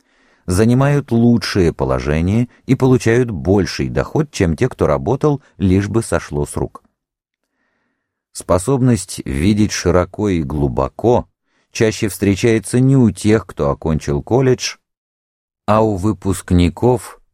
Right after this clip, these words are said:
университета жестоких ударов.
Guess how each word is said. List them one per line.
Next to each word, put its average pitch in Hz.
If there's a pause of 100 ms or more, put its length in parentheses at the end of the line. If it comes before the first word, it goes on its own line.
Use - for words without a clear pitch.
(180)
университета 104
жестоких 85
ударов. 73